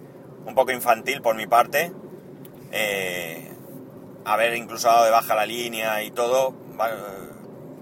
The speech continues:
está bien haberse mosqueado, eh, pero tampoco a lo mejor, también mi actitud fue un poco, un poco a lo mejor exagerada, no lo sé, no lo sé, pero es lo que en ese momento me pidió el cuerpo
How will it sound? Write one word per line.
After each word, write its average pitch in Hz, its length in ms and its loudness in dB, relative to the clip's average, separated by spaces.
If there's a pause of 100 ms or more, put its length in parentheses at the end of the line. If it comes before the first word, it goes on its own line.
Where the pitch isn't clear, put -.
(400)
está - 280 2
bien 147 140 0
haberse 139 260 2
mosqueado, 139 600 6 (1080)
eh, 95 560 -4 (460)
pero 139 360 6 (400)
tampoco 151 440 4
a 156 60 10
lo 143 60 4
mejor, 139 400 4 (160)
también 143 280 0
mi 156 80 0
actitud 143 300 -2
fue 135 160 0
un 123 80 -4
poco, 117 320 -4
un 120 120 -10
poco 120 200 0
a 113 60 6
lo 107 60 -2
mejor 107 260 -2
exagerada, 104 560 2
no 131 100 4
lo 110 120 2
sé, 73 220 -10 (400)
no 120 120 0
lo 107 80 -4
sé, - 120 -6
pero 139 180 4
es 156 120 2
lo 156 140 2
que 143 80 2
en 139 100 0
ese 147 160 -2
momento 139 320 -4
me 135 120 -2
pidió 131 200 -2
el 131 80 0
cuerpo 180 440 4